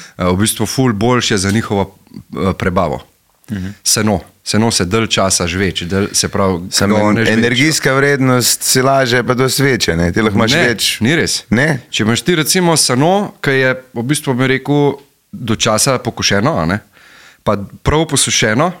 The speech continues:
Speaker 1: predvsem na sušilnih napravah, na seno-, na s-, soncu ne boš dosegel takih vrednosti, so vrednosti lahko tudi višje kot pri silaži.
Speaker 2: Zato, ker toliko zahidriraš, da je pol na gram večja vrednost.
Speaker 1: Ja, pa energije je več, ker pri silaži se s kisanjem, ko se bala greje,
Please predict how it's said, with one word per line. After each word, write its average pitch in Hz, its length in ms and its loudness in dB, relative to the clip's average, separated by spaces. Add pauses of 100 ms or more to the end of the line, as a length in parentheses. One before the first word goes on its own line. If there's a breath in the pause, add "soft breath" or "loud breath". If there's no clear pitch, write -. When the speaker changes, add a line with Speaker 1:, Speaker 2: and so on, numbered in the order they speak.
(540)
Speaker 1:
predvsem 120 380 0
na 92 120 2
sušilnih 123 600 0
napravah, 123 460 0 (140)
na 101 200 0
seno-, 98 400 2
na 101 380 2
s-, - 200 0
soncu 113 480 0
ne 95 80 2
boš 107 200 0
dosegel 107 380 0 (440 loud breath)
takih 110 320 -2
vrednosti, 107 520 0
so 104 180 0
vrednosti 107 480 0
lahko 101 280 -2
tudi 101 200 -6
višje 95 280 0
kot - 200 -6
pri - 120 -8
silaži. 69 420 -4 (320)
Speaker 2:
Zato, 113 220 -4
ker 120 120 -2
toliko 127 240 -2
zahidriraš, 123 540 0
da 113 60 0
je 113 60 0
pol 120 160 0
na 117 140 0
gram 113 340 0
večja 104 380 0
vrednost. 90 500 -2
Speaker 1:
Ja, 139 240 2
pa 120 160 -2
energije 127 400 2
je 147 80 0
več, 143 240 0
ker 120 120 -2
pri 117 140 -2
silaži 151 540 2
se - 140 0
s - 100 0
kisanjem, 180 540 0
ko 165 100 -2
se 143 140 0
bala 123 300 2
greje, 123 460 0